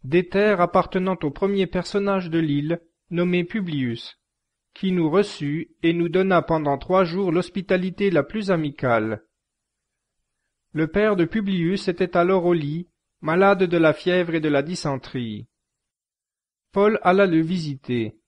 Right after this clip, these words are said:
et après avoir prié, il lui imposa les mains et le guérit. Sur quoi tous les autres malades de l'île vinrent le trouver,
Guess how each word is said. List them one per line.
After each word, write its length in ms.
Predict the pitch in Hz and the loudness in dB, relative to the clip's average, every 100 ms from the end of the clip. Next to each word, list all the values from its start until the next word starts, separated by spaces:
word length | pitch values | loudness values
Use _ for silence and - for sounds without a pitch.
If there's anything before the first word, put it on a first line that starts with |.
| _ _ - | _ _ -2
et 140 | 143 | 2
après 380 | 151 - 175 151 | 2 0 0 0
avoir 320 | 143 135 - | 0 0 -2
prié, 580 | - 185 156 135 165 - _ _ | -6 -4 -2 -2 -2 -8 _ _
il 160 | 160 156 | -4 -2
lui 100 | 165 | 0
imposa 460 | 196 196 214 202 | 0 0 0 2
les 160 | 196 180 | 4 4
mains 320 | 156 147 147 - - | 2 2 0 -2 -2
et 100 | 147 | 0
le 140 | 147 | 0
guérit. 540 | 147 165 131 123 110 - _ _ _ _ _ _ _ _ _ | 0 0 0 -4 -8 -14 _ _ _ _ _ _ _ _ _
Sur 360 | - - 208 208 | -14 -2 0 0
quoi 260 | 175 170 190 | 2 2 2
tous 180 | 233 | 0
les 220 | 220 214 208 | 2 2 4
autres 260 | 214 202 | 2 2
malades 360 | 190 185 196 170 | 2 4 4 4
de 80 | 170 | 2
l'île 340 | 165 190 185 | 2 0 0
vinrent 260 | 175 175 160 | 0 0 2
le 140 | 151 | 0
trouver, 640 | - 185 160 143 120 107 | -2 -6 -4 -4 -4 -6